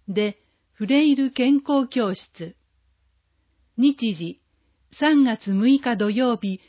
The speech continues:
午前十時から十一時三十分。内容、フレイル予防のための講話と運動実技。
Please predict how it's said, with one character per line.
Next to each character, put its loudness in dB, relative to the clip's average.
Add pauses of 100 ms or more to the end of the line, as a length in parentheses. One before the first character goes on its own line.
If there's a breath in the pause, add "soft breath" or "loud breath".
(160 soft breath)
午 0
前 -4
十 0
時 -4
か -8
ら -6
十 -4
一 -4
時 -8
三 0
十 -6 (140)
分。 -10 (1120)
内 2
容、 -2 (460)
フ -8
レ 4
イ 4
ル 0
予 0
防 2
の 2
た -4
め 0
の -2
講 -2
話 -2
と -6
運 2
動 0
実 -10
技。 -14